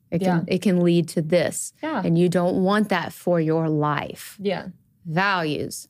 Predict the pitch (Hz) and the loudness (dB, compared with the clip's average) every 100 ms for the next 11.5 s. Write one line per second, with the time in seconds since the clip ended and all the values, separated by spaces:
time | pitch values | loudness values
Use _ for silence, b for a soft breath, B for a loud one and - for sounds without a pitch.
0 | _ 196 190 170 180 175 - 208 214 - | _ -4 -4 -2 -6 -4 -2 -2 -2 -20
1 | - - 190 208 202 - - b b b | -20 -12 0 2 2 0 -8 b b b
2 | b _ _ _ - 180 175 175 214 214 | b _ _ _ -2 -2 -2 -4 -4 -2
3 | 208 190 202 214 190 180 196 190 196 202 | 0 0 0 2 2 4 4 4 2 2
4 | 196 208 202 190 233 240 185 196 202 185 | 0 0 0 0 0 0 2 2 2 0
5 | - 190 175 170 - 180 185 185 165 - | -2 0 0 -2 -4 -2 0 2 0 -4
6 | _ _ _ _ _ _ _ _ _ - | _ _ _ _ _ _ _ _ _ -4
7 | 208 208 226 226 240 185 175 - - 175 | 0 0 0 -2 -2 0 -4 -4 -4 -4
8 | 170 - - 165 165 - - - - 175 | -6 -14 -8 -6 -6 -10 -10 -8 -8 -8
9 | - 160 170 170 165 190 202 208 - 202 | -6 -2 0 2 2 2 0 -2 -4 -4
10 | 190 185 - 170 180 175 175 165 165 - | -4 -6 -10 -8 -6 -6 -6 -6 -8 -8
11 | 208 202 196 202 | -6 -2 -2 -2